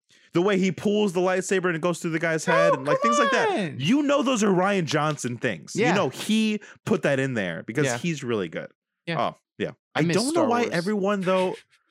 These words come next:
Speaker 1: didn't care about Finn in that second and third movie. He was the only good part of the first film for me.
Speaker 2: I think because Finn got shafted.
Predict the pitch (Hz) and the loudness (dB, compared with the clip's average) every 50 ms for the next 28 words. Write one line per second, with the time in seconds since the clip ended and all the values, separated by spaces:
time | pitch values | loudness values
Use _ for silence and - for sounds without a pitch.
0 | _ _ _ - - 160 180 208 180 165 - 190 180 180 175 180 165 - - - | _ _ _ -4 -2 0 0 0 -4 -4 -2 0 0 0 0 0 -2 -4 -6 -8
1 | - 175 180 180 135 101 92 104 110 107 - - 131 - 135 127 120 139 131 127 | -4 -4 -2 -2 -4 -4 -4 -6 -6 -6 -6 -8 -8 -8 -8 -10 -6 -6 -6 -6
2 | 127 139 143 - 92 92 - _ _ _ - 170 190 208 175 208 - - 156 156 | -6 -8 -8 -8 -10 -12 -14 _ _ _ -2 -2 -2 0 -2 -4 -4 -2 -2 0
3 | 180 190 190 190 175 - _ _ _ _ - 127 113 - 170 185 190 156 - - | 0 0 0 -2 -2 -6 _ _ _ _ -20 -16 -8 -2 0 0 0 -2 -4 -10
4 | - 170 175 165 - - _ _ _ - 117 120 123 131 123 147 147 139 - - | -6 -6 -4 -4 -6 -10 _ _ _ -10 -10 -8 -8 -8 -6 -6 -8 -8 -8 -12
5 | 143 135 117 _ _ _ _ - 110 101 185 85 95 - 156 151 - 220 220 233 | -12 -14 -14 _ _ _ _ -8 -8 -8 -8 -8 -6 -6 -6 -4 -4 -6 -6 -6
6 | 220 - 170 - - 180 - 165 151 - - - - 170 165 160 156 139 147 127 | -8 -16 -16 -10 -10 -8 -8 -8 -10 -10 -10 -8 -6 -6 -6 -6 -6 -4 -4 -6
7 | 107 - - - - 127 104 101 - - - 98 87 | -6 -6 -10 -6 -6 -6 -6 -6 -10 -14 -12 -12 -12